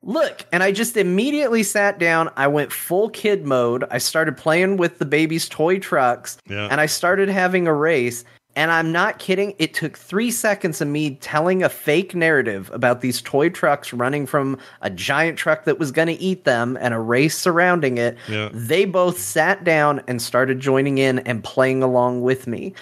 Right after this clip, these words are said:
Speaker 2: Yep.
Speaker 1: It's there. That spark and that imagination and
Speaker 2: Yeah.
Speaker 1: that creativity and that human nature is still within us.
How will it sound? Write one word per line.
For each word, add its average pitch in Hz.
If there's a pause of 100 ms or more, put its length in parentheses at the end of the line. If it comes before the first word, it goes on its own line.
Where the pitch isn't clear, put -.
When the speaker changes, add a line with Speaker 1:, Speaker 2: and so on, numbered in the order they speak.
Speaker 2:
Yep. 107
Speaker 1:
It's 160
there. 120
That 135
spark 160
and 139
that 127
imagination 147
and 123
Speaker 2:
Yeah. 113
Speaker 1:
that 85
creativity 143
and 123
that 120
human 170
nature 151
is 117
still 143
within 147
us. 120